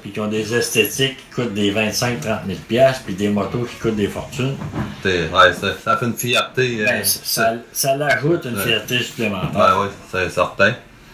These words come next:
Speaker 2: Puis en terminant, euh, j'ai lu dans l'article du journal ici, euh, que des prochaines années, vous visez le quatre cents kilomètres heure, euh, avec la Canadienne Eagle, ça ?
Speaker 1: Non, non.
Speaker 2: Non ?
Speaker 1: Ça, c'est un autre projet. En fait, c'est pas, euh, c'est pas mon projet.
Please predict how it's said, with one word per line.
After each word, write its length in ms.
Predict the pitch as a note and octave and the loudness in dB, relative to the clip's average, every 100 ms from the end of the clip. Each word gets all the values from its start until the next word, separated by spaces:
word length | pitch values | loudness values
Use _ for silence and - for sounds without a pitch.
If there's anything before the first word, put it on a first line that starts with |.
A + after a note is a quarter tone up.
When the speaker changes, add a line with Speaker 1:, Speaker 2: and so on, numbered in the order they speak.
| - - | -16 -4
Speaker 2:
Puis 100 | G#2+ | 0
en 200 | A2 G#2+ | 0 0
terminant, 400 | A2+ G#2+ G#2+ B2+ C3+ | -2 -2 0 0 2
euh, 380 | A2+ G2+ F#2+ F#2 - - - - - E2+ G2 | 2 0 0 -2 -8 -18 -8 -6 -6 -6 -2
j'ai 220 | A2 A2 | 2 2
lu 140 | C3 | 2
dans 180 | C3 A2+ | 2 2
l'article 400 | A2 - - C#3 | 2 0 -2 0
du 80 | A2 | 2
journal 400 | A2+ G#2+ B2+ A2 | 0 2 2 2
ici, 320 | - C#3+ C#3+ | 2 2 2
euh, 160 | A2 G#2+ | 0 0
que 500 | A2 G#2 G#2 G2+ G2+ | 2 2 2 -2 -2
des 140 | A2+ | -2
prochaines 400 | A2+ A#2 B2+ B2 | 0 2 2 2
années, 360 | A2+ B2 C#3 B2 | 2 2 0 -2
vous 140 | A2 G#2+ | -2 -2
visez 440 | G2+ A#2+ B2+ A2 - - - | 0 2 2 0 -10 -20 -2
le 120 | A2 | 0
quatre 240 | G#2+ A2+ - | 2 2 2
cents 240 | C3+ B2 | 2 2
kilomètres 500 | A#2+ A2+ A2 G#2 G2 | 2 2 2 -2 0
heure, 220 | A2 G#2 G2 F#2 | -2 -2 -8 -10
euh, 140 | F#2 F2+ - - | -12 -12 -16 -4
avec 280 | - A2 A2 | 0 2 2
la 80 | - | 2
Canadienne 480 | B2+ B2+ A2+ C3 B2+ | 4 2 2 0 0
Eagle, 420 | A2+ B2 D#3+ D3 | 0 2 2 0
ça ? 140 | - C#3 - | -6 -8 -8
Speaker 1:
Non, 320 | G2 B2 C3 B2+ | -4 2 2 2
non. 120 | B2 A2+ | -2 2
Speaker 2:
Non ? 220 | A2+ - | 2 2
Speaker 1:
Ça, 200 | - D3+ | 0 2
c'est 160 | D3 C3 | 2 4
un 580 | B2 A#2+ A#2 A2+ A2+ A#2 | 2 4 2 2 0 2
autre 220 | D#3 D#3+ | 0 0
projet. 480 | B2+ A#2 G2+ A2 C3+ | -2 2 2 2 0
En 80 | B2+ | 0
fait, 220 | - D#3 | 0 0
c'est 240 | - B2+ - | 0 -4 0
pas, 280 | E3+ F3 C3+ | 2 2 0
euh, 180 | A2+ G#2 | -4 -4
c'est 200 | - B2 | -4 0
pas 140 | F3 | 2
mon 220 | D#3 B2+ C3 | 2 2 0
projet. 600 | A2+ A2 G2 G#2 A#2 | 0 0 2 0 -2